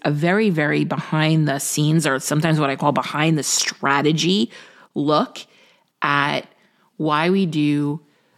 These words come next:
certain things. And today I'm sharing with you our learning agreements. We have a set of learning agreements inside the Bold Profit Academy. They are,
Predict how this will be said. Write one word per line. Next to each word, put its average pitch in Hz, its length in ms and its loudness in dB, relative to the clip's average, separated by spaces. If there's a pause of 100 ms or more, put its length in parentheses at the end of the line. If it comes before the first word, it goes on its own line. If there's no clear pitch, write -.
certain 165 380 0
things. 87 540 -2
And 160 180 0
today 170 460 0
I'm 185 180 2
sharing 156 400 0
with 160 220 -2
you 143 360 0
our 196 120 2
learning 226 340 0
agreements. 104 560 -2
We 151 200 2
have 143 440 0
a - 80 -4
set - 320 0
of 143 140 0
learning 147 580 2
agreements 147 800 0
inside 156 640 2 (360)
the 165 80 0
Bold 170 200 2
Profit - 300 -6
Academy. 151 540 2 (400)
They 156 360 0
are, 143 560 2